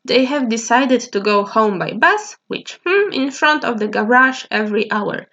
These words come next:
Czyli mamy tutaj sytuację, że, no, zdecydowali pojechać do domu autobusem, który zatrzyma się i zatrzymuje się, jak to ma w zwyczaju, przed, przed tym garażem co godzinę.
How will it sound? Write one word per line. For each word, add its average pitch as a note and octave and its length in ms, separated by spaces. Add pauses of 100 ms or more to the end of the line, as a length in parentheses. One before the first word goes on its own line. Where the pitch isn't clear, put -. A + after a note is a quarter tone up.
(420)
Czyli G#4 300
mamy F4+ 280
tutaj B3 500
sytuację, G#3 680
że, - 200
no, A#4+ 120 (120)
zdecydowali C4 680
pojechać A3+ 380
do G#3 80
domu G3+ 280
autobusem, C4+ 640 (340)
który F4 420 (200)
zatrzyma F4 600
się C4 160
i A#3+ 160
zatrzymuje B3+ 720
się, B3 140
jak G#3+ 180
to A3+ 120
ma G#3+ 140
w G#3+ 80
zwyczaju, G#3 600 (320)
przed, G#3+ 420
przed A3+ 260
tym G3 180
garażem G#3+ 560 (260)
co A3 160
godzinę. G3 580